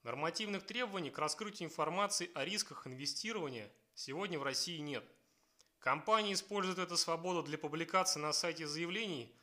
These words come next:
создающих ложное впечатление о защищенности инвестиций. Допустим, что вы, дорогие слушатели,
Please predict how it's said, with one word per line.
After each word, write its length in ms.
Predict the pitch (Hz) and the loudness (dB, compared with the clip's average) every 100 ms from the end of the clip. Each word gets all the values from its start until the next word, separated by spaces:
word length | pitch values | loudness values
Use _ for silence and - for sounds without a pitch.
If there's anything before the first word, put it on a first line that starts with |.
| - _ | -20 _
создающих 640 | - 131 151 190 - 196 220 | -10 -2 0 2 2 0 0
ложное 420 | 214 170 139 127 | 4 4 2 -2
впечатление 760 | - - - 175 214 196 117 - - _ _ - | -2 -4 -2 -2 0 0 -4 -6 -20 _ _ -4
о 100 | 127 | -2
защищенности 720 | - 151 - 180 151 - 131 | 0 0 0 0 -2 -4 -6
инвестиций. 640 | 131 127 - 123 - 110 _ _ _ _ _ _ _ _ | -8 -6 -6 -4 -4 -8 _ _ _ _ _ _ _ _
Допустим, 640 | - 143 269 - 175 113 - | -4 -2 -2 -2 -2 -4 -8
что 540 | - - 160 147 127 | -8 -2 0 0 -2
вы, 200 | 151 240 | -2 -2
дорогие 400 | 185 170 156 151 | 2 2 2 -2
слушатели, 600 | 117 180 156 - 127 107 | -4 -2 -2 -2 -6 -10